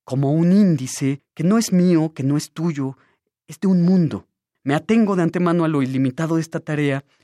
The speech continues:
que es muy bella por improbable. Solo muy recientemente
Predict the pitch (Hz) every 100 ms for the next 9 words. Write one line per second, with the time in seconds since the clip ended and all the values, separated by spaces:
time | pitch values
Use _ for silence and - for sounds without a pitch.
0 | _ 143 131 - 151 180 151 170 156 156
1 | 143 143 156 147 165 113 - _ _ _
2 | _ _ - 269 262 233 220 226 208 196
3 | 190 180 147 - 127